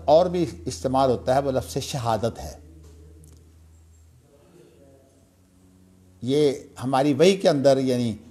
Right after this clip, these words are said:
कुरान और हदीस के अंदर ये लफ्ज़ बहुत आम है, इसलिए हमारे यहाँ जो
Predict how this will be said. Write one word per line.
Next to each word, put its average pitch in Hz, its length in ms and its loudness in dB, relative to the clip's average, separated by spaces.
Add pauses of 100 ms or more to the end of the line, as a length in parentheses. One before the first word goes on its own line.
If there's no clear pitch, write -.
(160)
कुरान 131 300 2
और 147 60 2
हदीस 131 380 0
के 160 100 0
अंदर 127 340 2 (1160)
ये 151 200 0
लफ्ज़ 156 280 -2
बहुत 196 440 0 (440)
आम 151 280 2
है, 113 440 -2 (800)
इसलिए 156 480 0 (680)
हमारे 135 340 2
यहाँ 139 220 0
जो 139 140 0